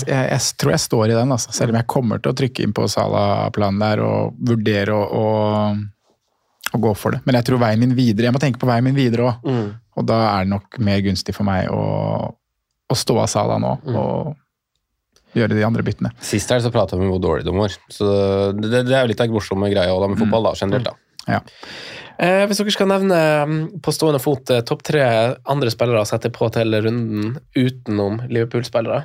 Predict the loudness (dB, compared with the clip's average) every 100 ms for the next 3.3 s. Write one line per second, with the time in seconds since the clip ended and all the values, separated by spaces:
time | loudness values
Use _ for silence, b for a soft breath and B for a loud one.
0 | -8 -4 0 2 2 0 -2 -2 -2 -2
1 | -2 -2 -2 -4 -4 -4 -2 0 0 0
2 | 0 0 -2 -4 -4 0 0 0 -2 0
3 | 2 2